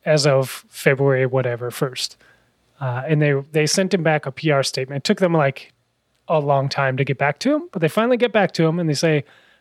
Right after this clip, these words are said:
"This whole P R statement of drivel and no prices." And he wrote back and was like, <laughs> "Okay, yeah, but, um, just, just all I need for this article are what are the prices, what are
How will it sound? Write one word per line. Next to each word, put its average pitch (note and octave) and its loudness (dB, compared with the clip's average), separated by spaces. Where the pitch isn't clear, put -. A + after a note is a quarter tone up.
"This D#3 0
whole G3 2
P F#3+ 0
R E3+ 2
statement D#3 2
of C3+ 0
drivel C#3 0
and D#3 2
no C#3+ 2
prices." D3+ -2
And D#3+ 2
he D3+ 4
wrote E3+ 0
back F3 2
and F#3 2
was D#3 2
like, E3+ 0
<laughs> - -10
"Okay, A#3 0
yeah, G#3+ 2
but, G3+ -2
um, E3 0
just, G#3+ 0
just A3+ 0
all G3+ 2
I A3+ 2
need G#3+ 0
for G#3 0
this F3 2
article E3+ 2
are D#3+ 2
what F3 2
are F#3 2
the F3+ 2
prices, D#3+ 0
what E3 2
are E3 2